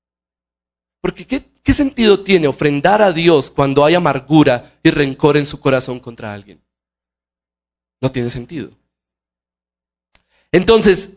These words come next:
basado en el mandato, "No matarás", Jesús entra a entender la sabiduría detrás de ese mandato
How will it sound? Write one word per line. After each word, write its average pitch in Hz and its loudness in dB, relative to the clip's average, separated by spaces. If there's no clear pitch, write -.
basado 185 4
en 196 2
el 185 0
mandato, 180 2
"No 165 6
matarás", 202 0
Jesús 214 0
entra 247 2
a 220 4
entender 165 2
la 147 2
sabiduría 147 0
detrás 170 0
de 156 -6
ese 156 -8
mandato 127 -6